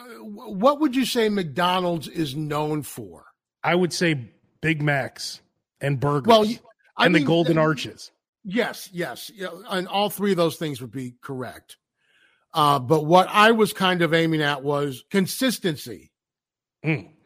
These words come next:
Speaker 2: So you're
Speaker 1: You
Speaker 2: saying you
Speaker 1: can,
Speaker 2: go to a
Speaker 1: you, you
Speaker 2: McDonald's
Speaker 1: can,
Speaker 2: in Des
Speaker 1: you can go to,
Speaker 2: Moines
Speaker 1: and, and it'll taste like the same McDonald's that's on your block. You can
Speaker 2: Yeah.
Speaker 1: go to McDonald's in China, and it's, and the Big Mac is gonna taste the same as the Big Mac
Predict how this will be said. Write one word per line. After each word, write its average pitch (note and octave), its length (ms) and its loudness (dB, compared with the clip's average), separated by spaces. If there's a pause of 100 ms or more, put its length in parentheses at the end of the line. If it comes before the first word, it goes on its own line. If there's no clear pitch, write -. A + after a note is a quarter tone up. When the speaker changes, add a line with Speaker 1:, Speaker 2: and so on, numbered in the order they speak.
(680)
Speaker 2:
So D#3 120 -6
you're G3 100 8
Speaker 1:
You C4 60 8
Speaker 2:
saying G3 140 2
you F#3 60 0
Speaker 1:
can, G3+ 60 -4
Speaker 2:
go F3+ 80 -2
to F3+ 40 4
a F3+ 40 4
Speaker 1:
you, F3+ 40 4
you E3+ 60 4
Speaker 2:
McDonald's D#3+ 580 2
Speaker 1:
can, C#3 140 -6
Speaker 2:
in C3 80 -6
Des - 80 2
Speaker 1:
you C3+ 80 8
can D#3+ 160 6
go F3+ 120 10
to, C4+ 140 8
Speaker 2:
Moines C#3+ 120 -4 (680)
Speaker 1:
and, A3 180 2
and A#3+ 100 2
it'll G#3+ 180 4
taste A3 260 2
like G3+ 180 2
the F#3+ 80 -4
same G#3 280 0
McDonald's F3+ 580 -2
that's - 400 -14
on E3+ 180 -4
your E3 140 -2
block. C3+ 460 -8 (540)
You F#3+ 120 0
can F3 100 -2
Speaker 2:
Yeah. E3+ 60 -2
Speaker 1:
go G#3 120 2
to G3+ 80 0
McDonald's F#3+ 760 -2
in E3+ 480 -4 (720)
China, E3+ 720 -2
and E3 160 -4
it's, E3+ 280 -6
and F#3+ 160 -8
the E3+ 60 -4
Big F#3+ 260 2
Mac G3+ 280 2
is F3 100 -4
gonna E3+ 180 -4
taste F3+ 300 -2
the E3 80 -10
same E3 500 -2 (400)
as E3+ 140 -4
the F3 80 -4
Big E3 260 0
Mac D#3+ 360 -2